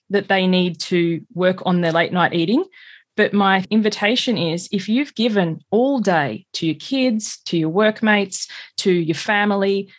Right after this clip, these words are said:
and at the moment with covid, everyone's emotions are heightened and we're all giving to others and we're not giving to self. Eating is a way of receiving, not necessarily a healthy one.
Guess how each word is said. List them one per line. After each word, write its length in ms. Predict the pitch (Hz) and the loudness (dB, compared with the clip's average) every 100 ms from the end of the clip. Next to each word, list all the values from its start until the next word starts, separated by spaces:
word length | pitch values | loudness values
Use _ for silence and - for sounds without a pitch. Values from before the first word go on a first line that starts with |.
| - | -2
and 100 | 196 | -2
at 140 | - - | -2 -2
the 100 | 208 | 0
moment 320 | 202 240 185 | 0 0 -2
with 100 | 196 | -4
covid, 460 | - 220 202 175 - | -4 -2 0 -2 -2
everyone's 460 | 180 220 226 202 | -2 0 0 0
emotions 440 | 180 160 165 170 147 | 0 -2 -2 -4 -4
are 60 | |
heightened 540 | 143 143 - 151 240 - _ - | -4 -4 -4 -4 -4 -4 _ 0
and 100 | 180 | 0
we're 120 | 165 | 0
all 340 | - 196 220 196 | 0 0 2 -2
giving 380 | - 185 170 165 | -2 -2 -2 -4
to 140 | - | -2
others 500 | 156 120 226 - - - - - _ _ _ - | -2 -2 -4 -6 -10 -16 -20 -20 _ _ _ 0
and 140 | 185 | 2
we're 60 | 185 | 2
not 180 | 202 | 2
giving 240 | 220 202 190 | 0 0 -2
to 100 | 170 | -4
self. 580 | - 185 73 - - - _ _ _ _ _ | 0 0 -2 -10 -16 -18 _ _ _ _ _
Eating 360 | 214 240 262 240 | 0 2 2 2
is 120 | 202 | 0
a 60 | |
way 200 | 180 175 | 0 2
of 140 | 175 170 | 0 -2
receiving, 600 | 151 160 160 - 185 - _ _ _ - | -6 -6 -6 -6 -10 -12 _ _ _ -4
not 220 | 180 - | -4 -2
necessarily 580 | 214 294 - 262 233 202 | -2 -2 0 0 2 0
a 60 | |
healthy 360 | 185 196 - 180 | 0 -4 -4 -4
one. 360 | 147 - 233 | -2 -2 -4